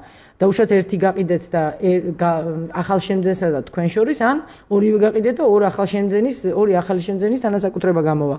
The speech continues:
ამიტომ ასეთი შეძენის მსურველებს ალბათ ვერ იპოვით და წესით, არ იქნება მომხიბვლელი შემძენისთვის. როცა ცალ-ცალკე საკადასტრო კოდი იქნება და გაასხვისებთ, რამდენადაც შეიძინეთ, შეძენილი თანხისა და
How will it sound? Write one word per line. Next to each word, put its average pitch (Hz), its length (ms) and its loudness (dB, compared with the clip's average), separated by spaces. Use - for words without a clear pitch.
ამიტომ 220 420 0
ასეთი 214 460 0
შეძენის 202 500 0
მსურველებს 196 580 2
ალბათ 175 340 2
ვერ 185 180 2
იპოვით 214 420 2
და 175 200 0
წესით, 196 400 0
არ 190 200 0
იქნება 185 300 0
მომხიბვლელი 202 600 0
შემძენისთვის. 240 640 -2
როცა 233 280 2
ცალ-ცალკე 226 540 0
საკადასტრო 220 580 -2
კოდი 196 240 -2
იქნება 185 320 -4
და 147 120 -4
გაასხვისებთ, 196 720 0
რამდენადაც 254 680 2
შეიძინეთ, 196 720 2
შეძენილი 214 720 2
თანხისა 185 680 -2
და 170 200 2